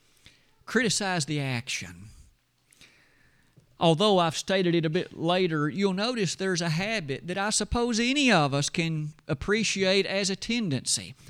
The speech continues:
Here's someone who is involved in something, and rather than criticize the action, we criticize the person. We, in fact, drag the person's name, and we speak so often about the behavior and character in general of the person.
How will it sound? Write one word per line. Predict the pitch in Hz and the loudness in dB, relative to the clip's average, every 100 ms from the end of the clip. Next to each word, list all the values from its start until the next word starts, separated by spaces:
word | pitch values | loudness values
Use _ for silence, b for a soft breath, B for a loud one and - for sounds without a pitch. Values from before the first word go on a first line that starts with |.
| B B B | B B B
Here's | 254 277 - | 2 4 6
someone | 285 311 277 214 208 214 | 10 10 10 8 8 8
who | 202 220 | 8 8
is | 202 175 - | 6 4 2
involved | 196 180 180 226 254 180 | 4 6 6 8 6 4
in | 175 | 4
something, | - 214 220 - 117 113 123 B B B B B | 4 2 -2 -4 -8 -8 -10 B B B B B
and | 131 139 | -6 0
rather | 185 262 269 | 0 2 4
than | 247 | 2
criticize | 208 240 208 220 220 208 175 | 2 2 4 2 0 -2 0
the | 180 | 0
action, | 185 165 - - 73 76 139 - b b b b _ | 0 -2 -4 -6 -6 -12 -18 -20 b b b b _
we | 131 | -4
criticize | - 151 127 139 135 123 | 2 2 4 2 0 -2
the | - | 2
person. | 139 123 104 - - - - - _ b b b b b b b b | 2 4 0 -4 -6 -14 -14 -14 _ b b b b b b b b
We, | - 180 214 202 | -4 2 2 2
in | 185 | 0
fact, | 202 202 185 - - - | -2 0 0 -2 -14 -6
drag | 143 175 190 170 | 0 4 4 2
the | 156 | -2
person's | - 214 220 180 160 143 | 4 6 6 4 0 0
name, | 151 151 151 151 151 | 0 2 0 -2 -2
and | 151 | 2
we | 185 202 | 4 4
speak | - - 214 202 | 2 2 2 2
so | - 202 | 0 2
often | 196 220 220 196 | 4 4 2 -2
about | 185 196 175 | 2 2 2
the | 170 | 4
behavior | 160 170 226 220 196 | 6 6 6 4 2
and | 185 | 0
character | - 214 220 - 196 | 0 4 4 4 0
in | 190 170 | 0 -2
general | 165 220 247 208 | -2 -2 -2 -2
of | 165 | -2
the | |
person. | 160 220 240 190 - 120 | 4 4 4 0 2 -2